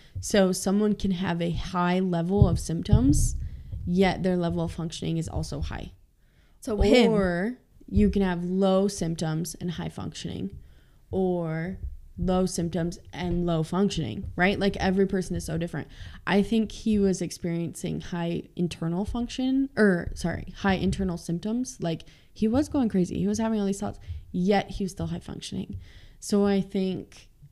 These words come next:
Speaker 1: and too, like, I think mental health professionals could sometimes fall down that line because they know what symptoms to look for.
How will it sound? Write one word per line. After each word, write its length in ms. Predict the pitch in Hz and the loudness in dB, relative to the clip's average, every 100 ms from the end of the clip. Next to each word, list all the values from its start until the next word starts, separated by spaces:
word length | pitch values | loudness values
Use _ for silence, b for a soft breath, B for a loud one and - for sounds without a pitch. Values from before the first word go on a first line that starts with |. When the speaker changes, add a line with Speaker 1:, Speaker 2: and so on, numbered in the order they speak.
| - - - - - - _ - | -20 -20 -20 -18 -16 -16 _ 0
Speaker 1:
and 360 | 202 208 226 | 2 2 2
too, 200 | - 190 214 | 4 4 2
like, 240 | 175 147 | 0 -2
I 80 | 151 | -4
think 180 | 202 196 | -2 -2
mental 220 | 170 190 | -2 -4
health 180 | 170 170 | -6 -6
professionals 500 | - 185 190 208 202 | -8 -8 -6 -6 -6
could 120 | 170 | -8
sometimes 420 | - 165 175 170 | -6 -6 -6 -8
fall 200 | - 170 | -8 -6
down 240 | 170 202 226 | -4 -4 -4
that 180 | 240 233 | -6 -4
line 200 | 254 233 | 0 0
because 340 | 196 185 170 | 0 -2 -2
they 160 | - 165 | -2 -2
know 160 | 160 160 | 0 -2
what 180 | 160 | -4
symptoms 380 | - 170 160 - | -6 -8 -8 -8
to 80 | - | -6
look 180 | 160 165 | -6 -4
for. 300 | 180 175 175 | -6 -4 -6